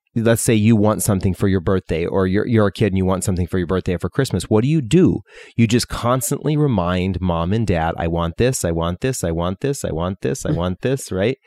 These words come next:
Speaker 1: But if you didn't say anything about it, if you didn't talk about it, your parents wouldn't know.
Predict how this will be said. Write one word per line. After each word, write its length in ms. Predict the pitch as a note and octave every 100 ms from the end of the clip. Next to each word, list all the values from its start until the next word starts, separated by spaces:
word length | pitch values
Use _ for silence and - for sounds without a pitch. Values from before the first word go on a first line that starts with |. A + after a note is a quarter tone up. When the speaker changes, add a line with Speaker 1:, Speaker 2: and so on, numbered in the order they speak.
| - - - - _ -
Speaker 1:
But 240 | A#2 D3
if 180 | D#3+ -
you 100 | D3+
didn't 420 | A#2 D#3+ G#3 F3
say 500 | - - A#2 G2+ F#2+
anything 500 | - F#2 F2+ - E2
about 280 | D#2 D#2+ E2
it, 100 | G2
if 120 | G#2+
you 100 | G2+
didn't 320 | F#2+ F#3 G3
talk 280 | D#3 E2 -
about 260 | D3+ D#3 A#2+
it, 120 | G2
your 140 | G#2
parents 500 | - A2+ A#2+ B2+ -
wouldn't 340 | G#2 F#2 F2+ -
know. 340 | A#2 E2+ F2+